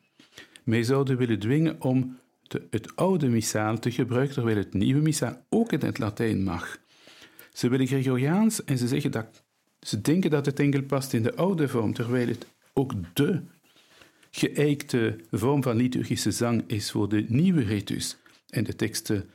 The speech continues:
van de kerk die daarover spreken zijn heel talrijk, helaas worden ze weinig geciteerd.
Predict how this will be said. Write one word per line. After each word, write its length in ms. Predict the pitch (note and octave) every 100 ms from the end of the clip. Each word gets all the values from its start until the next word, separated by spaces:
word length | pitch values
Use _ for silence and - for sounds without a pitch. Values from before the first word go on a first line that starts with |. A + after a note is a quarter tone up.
| _ - _
van 360 | G#2+ G#2+ G#2+ G2
de 100 | G#2
kerk 320 | A#2 G2 -
die 120 | G#2+
daarover 440 | G2 F#2 F#2+ F#2
spreken 420 | - - C3 C3 G#2+
zijn 320 | A2 G#2 A#2+
heel 340 | A2+ G#2 B2 -
talrijk, 480 | C3 D3+ A2+ G2
helaas 400 | - E2 F2+ B2+
worden 240 | - G#2+ G#2+
ze 100 | F#2+
weinig 320 | G2+ G2+ G#2
geciteerd. 600 | G2+ - A2 D3 G#2 -